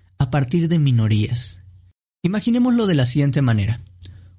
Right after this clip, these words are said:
Un grupo de personas que controla ciertos campos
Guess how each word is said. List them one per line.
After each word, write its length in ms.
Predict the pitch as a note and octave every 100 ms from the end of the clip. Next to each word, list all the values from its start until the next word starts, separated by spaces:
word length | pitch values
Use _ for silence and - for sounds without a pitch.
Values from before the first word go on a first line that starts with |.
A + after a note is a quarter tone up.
| _
Un 160 | - A3
grupo 260 | A#3+ B3+ B3
de 100 | G#3+
personas 840 | F3+ C3+ A#2+ G#3+ G#2 - D2+ -
que 160 | - A#2+
controla 460 | A#2+ A2+ - F3 D#3+
ciertos 480 | - C#3+ B2 C3+
campos 580 | - F3+ D#3+ - A#2 -